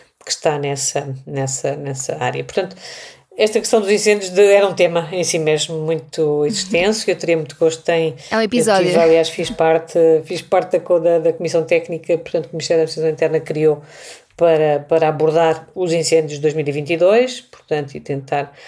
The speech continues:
Speaker 1: eh, perceber, e concretamente acompanhei o caso da Serra da Estrela para tentar perceber um bocadinho melhor. E não há dúvida que nós não podemos ter, na Serra da Estrela, tendo um desígnio de conservação da natureza, lá está, sendo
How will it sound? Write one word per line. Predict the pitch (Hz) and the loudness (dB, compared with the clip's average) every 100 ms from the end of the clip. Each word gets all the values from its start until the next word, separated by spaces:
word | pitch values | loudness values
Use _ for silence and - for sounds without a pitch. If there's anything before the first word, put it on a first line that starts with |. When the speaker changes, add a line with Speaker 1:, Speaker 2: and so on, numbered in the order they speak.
| - _ _ 196 | -20 _ _ -14
Speaker 1:
eh, | 175 | -12
perceber, | - - 165 165 | -10 0 2 2
e | 160 | 0
concretamente | 165 160 160 160 160 156 160 160 | -2 0 0 0 -2 -2 -2 -2
acompanhei | - 151 151 147 151 151 | -2 -4 -2 -2 0 -2
o | 147 | -2
caso | 156 151 139 151 147 | -4 -4 -4 -6 -6
da | 143 143 139 | -2 -2 -2
Serra | - 147 147 | -4 -4 -4
da | |
Estrela | 143 - 196 196 185 | -4 0 4 4 2
para | 185 160 | 0 -4
tentar | 160 143 156 | -4 -2 -4
perceber | - - 147 | -4 -6 -6
um | |
bocadinho | 139 147 151 | -6 -8 -6
melhor. | 147 156 151 - - - - - | -2 -2 -4 -14 -20 -20 -20 -10
E | 185 185 - - | -8 -8 -10 -4
não | 180 | 0
há | 185 180 | 2 2
dúvida | 180 190 190 202 214 226 - _ _ | 2 2 0 2 2 0 -6 _ _
que | - 180 | -4 0
nós | 180 185 180 | 2 0 0
não | 196 190 | -2 -2
podemos | 190 185 190 180 - | -2 0 0 -2 -6
ter, | - 214 202 165 - | 0 2 2 0 -4
na | 190 214 | 2 2
Serra | 214 170 160 | 2 0 2
da | |
Estrela, | 160 - 202 175 156 160 | 2 0 0 2 0 0
tendo | 190 190 165 156 | -2 -2 -4 -6
um | 156 | -6
desígnio | 147 190 170 160 151 | -4 -2 -2 -4 -4
de | 160 | -4
conservação | 165 156 156 139 156 | -2 -4 -4 -4 -4
da | |
natureza, | 143 165 208 | 0 0 2
lá | 165 143 | 0 -2
está, | - 170 - - _ - - - _ _ - | -2 -2 -2 -8 _ -20 -20 -20 _ _ -4
sendo | - 226 214 175 - | 0 4 2 2 -8